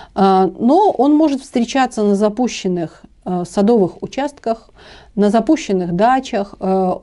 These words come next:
иногда он приносится ветром либо водой на ваш участок, прорастает в маленьком виде. Не все хорошо знают, как выглядит борщевик.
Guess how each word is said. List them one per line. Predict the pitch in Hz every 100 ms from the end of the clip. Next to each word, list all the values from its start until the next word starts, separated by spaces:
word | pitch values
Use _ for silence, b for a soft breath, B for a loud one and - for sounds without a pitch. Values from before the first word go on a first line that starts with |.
| _ _ -
иногда | 240 262 233 294 285 -
он | 226 240
приносится | 233 214 226 220 190 185 - 185 180 B B B -
ветром | 185 233 196 175 170 - _ _ _ _ _ _ -
либо | 190 220 190 175 170 -
водой | 170 190 185 185 180 208 - - 214
на | 214
ваш | 220 220
участок, | 214 220 208 - 185 -
прорастает | 196 185 185 254 294 277 - B B
в | 202
маленьком | 214 294 311 277 233
виде. | 233 214 220 196
Не | 202 220
все | - 220
хорошо | - 175 165 185
знают, | 180 185 165
как | - 160 180
выглядит | 170 165 165
борщевик. | 165 165 - 190 226